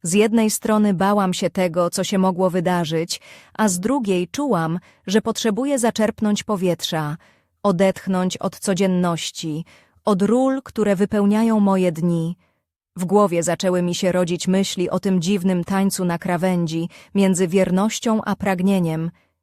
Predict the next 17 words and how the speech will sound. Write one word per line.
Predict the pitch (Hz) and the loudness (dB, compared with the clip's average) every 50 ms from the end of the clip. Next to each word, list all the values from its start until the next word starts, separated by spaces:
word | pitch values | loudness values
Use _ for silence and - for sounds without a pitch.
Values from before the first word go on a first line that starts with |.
| _ - | _ 2
między | 202 208 202 196 165 190 - - | 4 4 4 4 2 2 0 0
obowiązkiem | 202 190 190 185 165 202 220 233 240 226 - - 240 226 220 220 220 - | 2 2 2 2 2 2 2 2 0 0 -2 -2 0 0 0 0 -2 -2
a | - 208 | -2 -2
wolnością. | 185 185 196 196 190 185 170 165 - - - - 165 156 156 160 180 180 _ _ _ _ _ _ _ _ _ _ _ | 0 2 2 2 2 2 0 -2 -4 -6 -6 -6 -6 -6 -6 -8 -10 -14 _ _ _ _ _ _ _ _ _ _ _
W | 175 180 | 0 2
małej | 202 196 190 185 180 175 170 | 2 4 4 4 2 2 0
wsi, | 165 - - - 196 185 170 175 - - - - _ _ - | -2 -6 -6 -4 -2 -2 -2 -4 -6 -10 -18 -20 _ _ -6
gdzie | 190 180 202 190 | -2 0 0 0
każdy | - 214 214 220 202 180 208 202 185 | 0 0 -2 -2 -2 0 0 0 0
zna | 165 190 196 196 196 | 2 2 2 2 2
nasze | 190 180 180 - 202 - | 0 -2 -2 -2 -4 -2
imiona | - 190 175 180 190 190 190 180 180 | -2 0 0 2 2 2 2 0 -2
i | - - 180 | -2 -6 -6
historie, | - 190 - - - 196 185 180 175 165 165 160 170 - - - _ _ _ | -6 -6 -6 -4 -2 -2 -2 -2 -2 -2 -4 -4 -6 -8 -14 -20 _ _ _
pomysł | - 220 214 202 190 185 185 - 190 180 | 0 2 2 4 2 2 0 -2 -2 -2
od | - 185 185 165 | -2 -2 -2 0
zabawie, | 180 196 180 165 196 196 196 180 160 165 156 160 | 0 0 0 0 0 0 0 -2 -4 -6 -6 -6